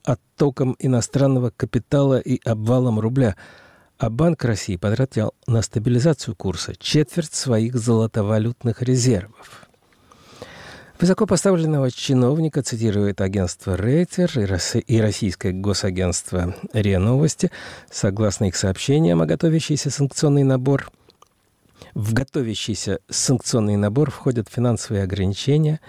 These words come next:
запрет на экспорт современных технологий в области оборонной промышленности, космонавтики, искусственного интеллекта и квантовых компьютеров, а также ограничения на экспорт российских товаров.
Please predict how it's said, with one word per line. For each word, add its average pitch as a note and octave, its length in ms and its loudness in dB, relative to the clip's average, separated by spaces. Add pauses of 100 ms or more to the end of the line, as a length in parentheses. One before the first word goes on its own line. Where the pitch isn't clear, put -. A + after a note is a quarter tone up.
(400)
запрет D3+ 460 0
на C3 140 2
экспорт - 320 -6
современных A2+ 580 0
технологий B2 800 0 (240)
в A2 140 -2
области A#2 400 0
оборонной G2 500 0
промышленности, A2+ 720 -2
космонавтики, G#2+ 840 -2
искусственного F#2 640 -2
интеллекта B2 540 -2 (380)
и C3 120 2
квантовых A#2+ 580 -2
компьютеров, F#2+ 600 -4
а G2+ 80 -2
также G#2+ 320 0
ограничения F#2+ 720 0
на G2+ 200 2
экспорт - 360 -8
российских G#2 640 -6
товаров. F2 800 -4